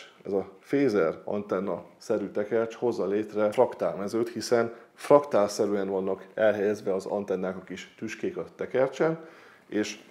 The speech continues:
egy kifelé, fölfelé irányuló elektrostatikus mező jelenik meg rajtuk, ami nem csak fölfelé irányul, hanem oldalirányba is, így a fraktál teret nagyon szépen létrehozza ez a tekercs, és nem csak ez a nagy,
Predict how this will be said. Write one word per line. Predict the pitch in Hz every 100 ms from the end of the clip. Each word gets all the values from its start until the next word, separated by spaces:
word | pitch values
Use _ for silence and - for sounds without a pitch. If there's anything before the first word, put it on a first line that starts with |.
| -
egy | - 101
kifelé, | - 175 151 101 90 -
fölfelé | - 151 147 147 104 92
irányuló | 120 117 92 101 110 127 127 - - -
elektrostatikus | 123 123 113 117 113 - - 131 120 110 92 92 - -
mező | 117 120 110 107
jelenik | 107 101 101
meg | 95
rajtuk, | 107 113 110 107 - - -
ami | - 117
nem | 127
csak | 123 98
fölfelé | - 127 127 131 117
irányul, | 113 107 104 107 -
hanem | 104 98 85
oldalirányba | 110 101 98 98 95 101
is, | 117
így | 76 98
a |
fraktál | - 107 - 87 82
teret | 101 87 87 - _ -
nagyon | 95 87
szépen | 87 101 92 92 87 - -
létrehozza | - 104 98 92 98 90
ez |
a | 95
tekercs, | 110 117 151 147 - - - - -
és | 110 -
nem | 127 -
csak | 98 -
ez | 101
a | 95
nagy, | 98 117 143 147